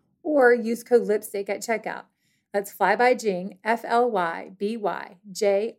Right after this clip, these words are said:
I N G dot com slash lipstick for fifteen percent off your first order.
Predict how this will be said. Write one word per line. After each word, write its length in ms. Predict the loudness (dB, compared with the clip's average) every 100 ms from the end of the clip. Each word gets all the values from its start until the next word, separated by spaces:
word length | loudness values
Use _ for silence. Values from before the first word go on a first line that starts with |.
| -2
I 240 | 2 4
N 280 | 2 0 -4
G 220 | -4 -8
dot 260 | -4 -4 -4
com 340 | -8 -10 -10
slash 420 | -8 0 0 0 -2
lipstick 480 | -2 -2 -6 -6 _ _ _ _ -12
for 100 | -4
fifteen 400 | -2 -2 -4 -8
percent 360 | -6 -6 -6
off 280 | -6 -8 -6
your 80 | -6
first 320 | -4 -4 -6
order. 440 | -14 -14 -14 -18